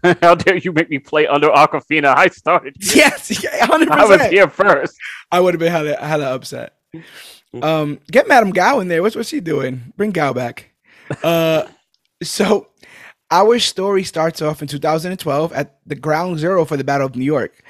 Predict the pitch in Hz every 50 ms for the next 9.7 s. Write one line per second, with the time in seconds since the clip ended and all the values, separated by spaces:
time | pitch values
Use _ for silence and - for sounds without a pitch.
0 | - - - - 127 123 143 147 147 - 190 180 160 151 160 160 170 165 156 151
1 | 156 151 151 160 170 170 - - 160 156 - - 113 139 143 - - 160 165 -
2 | - - - 151 143 151 147 151 143 143 139 131 135 127 - - 131 135 135 135
3 | 143 147 147 147 143 143 135 123 135 131 120 117 135 165 180 226 214 160 139 151
4 | 147 - 147 127 135 143 127 123 135 147 160 - - - 127 131 135 165 175 160
5 | 143 131 127 131 165 - - - - - 131 135 - _ _ _ _ _ _ -
6 | 127 120 131 123 123 135 131 120 139 127 131 135 131 139 151 156 180 - 127 151
7 | 156 - 185 143 147 165 - - 160 147 127 147 147 127 147 165 139 104 92 98
8 | - _ - 156 - _ _ _ - 233 240 170 156 180 190 190 165 156 143 -
9 | 147 139 147 165 147 151 165 151 156 147 156 165 160